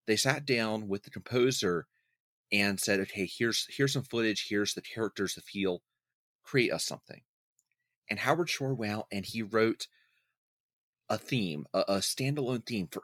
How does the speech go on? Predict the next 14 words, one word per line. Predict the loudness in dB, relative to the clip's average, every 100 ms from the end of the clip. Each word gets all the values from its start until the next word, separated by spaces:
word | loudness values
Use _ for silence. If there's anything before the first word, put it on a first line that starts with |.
| -4
every | -2 -2 -4 -6 -6
single | -2 0 2 2 0 -2
little | 0 0 -2
piece | -6 -2 0
of | 0
this. | 0 -2 -2 -4 -8 -20 -20 _ -4
I |
mean, | -4 -4 _
you've | -4 0
got | 0
the | -2
Hobbits, | -4 -2 0 0 -2
the | -4
Hobbiton | -2 0 2 0 -2 -2